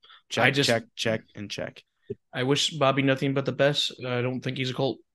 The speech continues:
Speaker 1: He won't be a Colt. That's obvious.
Speaker 2: I know.
Speaker 1: Unless if he,
Speaker 2: Sucks.
Speaker 1: like,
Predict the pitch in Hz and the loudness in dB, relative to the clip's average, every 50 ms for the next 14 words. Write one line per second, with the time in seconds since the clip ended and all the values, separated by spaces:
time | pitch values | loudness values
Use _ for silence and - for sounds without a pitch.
0 | - _ _ _ _ _ _ _ _ _ _ _ _ 117 123 151 143 - 107 101 | -20 _ _ _ _ _ _ _ _ _ _ _ _ 2 4 4 4 4 2 -2
1 | - - - - - 107 - 113 104 98 85 64 - - - - - _ _ _ | -4 -8 -10 -8 -8 -4 -2 -2 -2 -2 -4 -6 -8 -10 -12 -12 -14 _ _ _
2 | - - 127 - - - - _ _ _ _ _ _ _ _ _ - 104 123 131 | -12 -10 -10 -10 -10 -14 -18 _ _ _ _ _ _ _ _ _ -6 0 4 4
3 | 147 139 139 110 120 127 123 113 104 - - | 4 4 4 4 4 4 4 4 4 0 -2